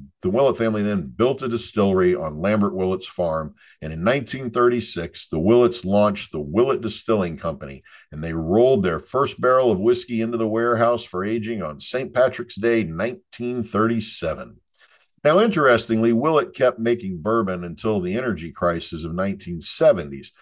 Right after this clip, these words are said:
when they shifted their business to produce alcohol for Gasohol. Y'all remember Gasohol, right? But unfortunately for the Willets, that didn't work out too well for them. But here's the interesting thing. Back in the nineteen seventies,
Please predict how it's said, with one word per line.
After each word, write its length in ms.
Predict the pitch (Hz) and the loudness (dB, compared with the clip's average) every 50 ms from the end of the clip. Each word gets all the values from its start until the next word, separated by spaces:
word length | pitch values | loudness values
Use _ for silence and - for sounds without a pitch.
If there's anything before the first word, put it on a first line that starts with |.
| _ - _ _ _ | _ -20 _ _ _
when 160 | - 101 107 | 0 2 2
they 120 | 110 117 113 | 4 2 2
shifted 600 | 107 - - - - 226 214 220 - 180 151 135 | 0 0 -2 -2 0 0 0 0 -2 -4 -2 0
their 180 | 139 135 127 | 0 0 0
business 560 | 120 120 123 135 131 113 107 110 110 110 - - | -2 -2 -2 -2 0 0 0 -2 -4 -4 -8 -12
to 60 | - | -8
produce 440 | - - 95 90 98 101 98 - - | -6 -4 -2 0 0 -2 -2 -2 -2
alcohol 580 | 87 90 92 90 - 92 80 69 73 76 80 | 0 2 2 2 2 0 -2 0 -2 -4 -4
for 160 | - - 107 | -2 -2 -2
Gasohol. 840 | 101 104 104 113 143 143 143 143 - - 95 82 82 82 73 - - - | -2 -2 0 4 6 6 6 6 4 4 2 0 2 0 -2 -2 -4 -4
Y'all 220 | 80 85 90 95 | 0 2 2 4
remember 300 | 98 101 104 101 101 95 | 4 4 4 4 4 4
Gasohol, 600 | 87 110 113 113 110 - - 82 78 85 76 73 | 4 6 6 6 6 4 -2 -6 -4 -4 -4 -4
right? 280 | 71 76 78 82 82 - _ _ _ _ _ _ _ _ _ - | -6 -8 -8 -8 -10 -12 _ _ _ _ _ _ _ _ _ 0
But 100 | 117 123 | 2 2
unfortunately 760 | 127 123 113 - 165 185 214 202 - 185 185 170 151 139 | 2 0 -4 -2 2 2 2 2 2 -2 -4 -4 -4 -6
for 160 | 117 - 127 120 | -6 0 2 2
the 100 | 113 110 | 4 4
Willets, 540 | 110 123 123 123 123 120 - - - _ _ - | 4 2 2 2 0 -2 -4 -10 -20 _ _ 2
that 160 | 110 135 151 | 2 2 4
didn't 180 | 170 151 127 | 2 -2 -2
work 220 | 123 135 131 113 120 | -2 -2 0 2 4
out 220 | 117 117 104 - | 4 4 4 2
too 140 | - 90 82 | -2 -8 -8
well 220 | 78 78 76 71 | -8 -8 -10 -10
for 160 | - - 69 67 | -10 -12 -14 -14
them. 220 | 67 65 - - _ _ _ _ _ - | -14 -16 -16 -18 _ _ _ _ _ -4
But 100 | 90 101 | 0 2
here's 240 | 143 175 185 156 | 4 4 4 4
the 100 | 165 151 | 4 2
interesting 480 | 147 143 - 127 120 - - 120 101 196 | 0 0 -2 -4 -6 -2 0 0 0 2
thing. 380 | - - 92 82 71 64 - - _ _ _ _ _ _ _ | 0 0 -2 -2 -2 -6 -10 -18 _ _ _ _ _ _ _
Back 300 | - 104 117 139 156 - | 2 4 4 4 2 2
in 80 | 190 190 | 2 2
the 80 | 190 | 4
nineteen 500 | 175 139 131 131 131 113 - 131 131 123 | 4 2 0 0 -2 -6 -10 -10 -8 -8
seventies, 720 | 110 - - - 104 95 87 82 87 80 80 82 - - - | -8 -8 -2 2 2 4 4 2 -2 -4 -6 -8 -10 -14 -18